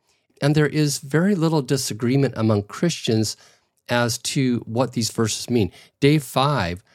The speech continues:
represents a rapid increase in the amount and complexity of life. Here we see birds and sea life beginning to fill the earth and ocean.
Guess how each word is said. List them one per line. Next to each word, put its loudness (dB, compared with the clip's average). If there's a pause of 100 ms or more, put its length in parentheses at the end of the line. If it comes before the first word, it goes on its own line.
(280)
represents 0 (100)
a 0
rapid 0 (100)
increase -2 (120)
in 2
the -2
amount 0 (220)
and -4
complexity -6
of -6
life. 2 (240)
Here 2
we 2
see -2
birds 0 (400)
and 0
sea 0
life -2 (140)
beginning 2
to -4
fill 0
the -2
earth 0
and -4
ocean. -2